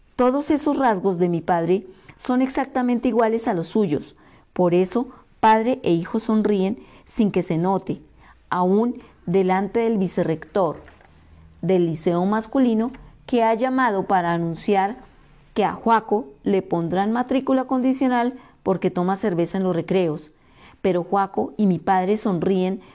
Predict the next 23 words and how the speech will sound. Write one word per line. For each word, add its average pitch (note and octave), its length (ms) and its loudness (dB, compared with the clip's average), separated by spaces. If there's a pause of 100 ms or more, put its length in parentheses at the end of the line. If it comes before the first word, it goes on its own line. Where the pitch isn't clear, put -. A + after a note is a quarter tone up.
(120)
porque G3+ 300 0
saben A#3 360 0
que C4 200 0
en F#3 100 0
el E3 140 -2
fondo F#3+ 460 0
los F#3 200 2
dos G#3+ 220 2
son C4 160 2
idénticos". - 720 0 (460)
Una G3 260 0
generación F#3 640 0
después G3+ 360 0
de G3 100 2
la F3+ 120 2
otra, F3 440 0 (720)
estudiando F#3+ 1000 0
en F3 140 -2
el E3 100 -2
mismo E3+ 280 -2
colegio F#3 380 -2
para F#3 220 -2
varones, D#3+ 600 0